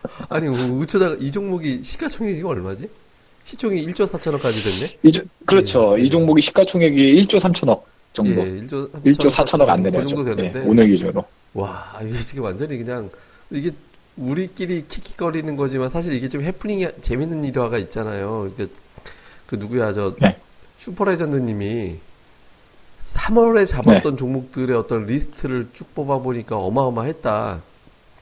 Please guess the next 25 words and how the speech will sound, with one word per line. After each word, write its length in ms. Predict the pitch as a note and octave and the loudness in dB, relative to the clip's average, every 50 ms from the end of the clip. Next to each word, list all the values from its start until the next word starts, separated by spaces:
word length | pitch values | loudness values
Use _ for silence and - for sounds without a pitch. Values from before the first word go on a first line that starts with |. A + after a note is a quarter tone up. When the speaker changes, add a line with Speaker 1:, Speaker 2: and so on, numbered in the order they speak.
| _ - | _ -16
Speaker 1:
그러니까 220 | - B2+ - G#2 | -12 -6 -4 -2
이천십사년도에 1400 | G#2 A#2+ C3 C3 - - E3 C#3 A#2+ A2+ A2 - - - D#3+ D#3+ D3 C#3 B2+ G#2 A2 G2+ A2 C3+ C3 G2 D#2+ - - _ _ _ _ _ _ _ _ _ _ - | -2 -2 -2 0 0 0 2 2 0 -2 -4 -8 -6 -4 -2 0 0 0 -2 -2 -2 -2 -2 0 -2 -4 -8 -12 -16 _ _ _ _ _ _ _ _ _ _ -2
산성 360 | - - G3 G3+ G3 G3 F3+ | 0 0 2 2 2 2 2
엘엔에스, 400 | D3+ C3+ B2 A2+ G#2+ G2 - F2+ | 2 2 0 0 -2 -4 -6 -6
지금 300 | - - B2+ C#3 C3+ A#2 | -4 -2 0 0 0 0
이제 160 | G#2 A2 G2+ F#2+ | 2 2 2 2
리더스 460 | F2 G2 A#2+ C#3+ E3+ D#3+ C#3 - - | 2 2 2 4 4 2 2 0 -4
코스메틱인데 760 | - D#3 C#3 C#3+ - - B2+ - - A#2+ A#2 A2+ G#2 G#2+ G2+ | -4 -4 -4 -4 -4 -4 -2 -2 -2 -2 -2 -2 -2 -2 -2
그걸 240 | G2 G#2 G#2 G2+ G2+ | -2 -2 -2 -2 -2
뭐 240 | G2 G2 G2 G2 F#2 A#2+ - _ _ - _ _ - | -4 -4 -6 -6 -6 -8 -12 _ _ -20 _ _ -18
초에 260 | - - - G3 E3+ | -6 0 0 2 2
잡았다가 680 | C#3+ C3+ A#2 A2 A#2+ A#2+ - A#2+ A2 G#2+ D3 F3 G3+ - - - - - - - - - - - | 2 0 0 0 0 -2 -2 -4 -2 0 0 -2 -4 -4 -8 -20 -20 -20 -20 -20 -20 -20 -14 -10
조금, 220 | - - - - - - - - - - | -8 -4 -4 -6 -6 -8 -16 -16 -12 -8
조금 240 | - G3+ - G#3+ F#3 | -6 -4 -2 -2 -2
먹고 180 | F3 F3+ E3+ | -2 -2 0
팔았는데 300 | D#3 D#3 D3 D3 C3+ C3 A2+ A#2 | 2 2 2 2 2 -2 -2 0
이게 40 | G#2 F2+ | 0 0
열 100 | G2 G#2+ | 2 2
배 100 | - D#3 | 2 2
넘게 220 | C3+ A#2 - - | 0 0 0 -2
올랐잖아요. 480 | A2+ G2+ F#2+ F2+ - F#2+ E2+ F#2 G#2+ D3+ - - - - - - - - - | -2 -2 -2 -2 -4 -4 -4 -4 -6 -8 -10 -16 -20 -20 -20 -20 -20 -14 -8
작년에도 540 | B2 - B2 B2+ D3 E3 D#3+ D#3+ D3 C3+ C3+ B2 - - - - - | -4 0 2 4 4 6 6 4 4 4 4 2 0 0 -4 0 4
Speaker 2:
네네. 180 | A#2+ A#2+ A2+ G#2 | 6 6 8 8
Speaker 1:
연초에 580 | - C3+ C#3 - - D#3 C#3+ C3 B2 A2+ - - - - - _ - - | 6 4 2 0 -2 0 0 0 0 -2 -4 -8 -14 -20 -20 _ -20 -12
한미약품도 880 | - - G3 G3 G#3 G3+ F#3 - - D3+ C#3 B2+ A#2+ A2+ G#2+ G2+ F#2 | -6 -6 -4 -2 -2 -2 -4 -4 -4 -4 -4 -4 -4 -4 -6 -8 -10